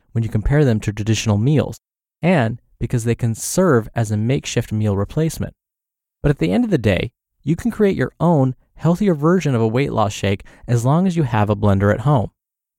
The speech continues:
A very popular approach to making your own shakes is by blending a combination of the following: fresh fruit, some protein powder,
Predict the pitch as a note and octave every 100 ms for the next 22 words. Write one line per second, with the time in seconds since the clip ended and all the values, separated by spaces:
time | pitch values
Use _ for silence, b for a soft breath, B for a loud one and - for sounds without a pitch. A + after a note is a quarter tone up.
0 | _ _ - A#2 G#2 D#3+ B3 B3 E3+ F3
1 | F3+ D#3 - C3 A2+ - - A2+ A2+ G#2+
2 | - A#2+ C#3+ E3 G3 - - - B2+ B2
3 | A#2+ C3 D3 F3 C3 - D3 F3 D3+ A#2+
4 | - A#2+ A2+ - A#2 G#2+ F#2+ - _ _
5 | _ _ _ _ - G2+ - - E3 F#3+
6 | _ _ _ _ _ _ - G#2+ - E3
7 | - B2 G2+ F#2+ G2 A2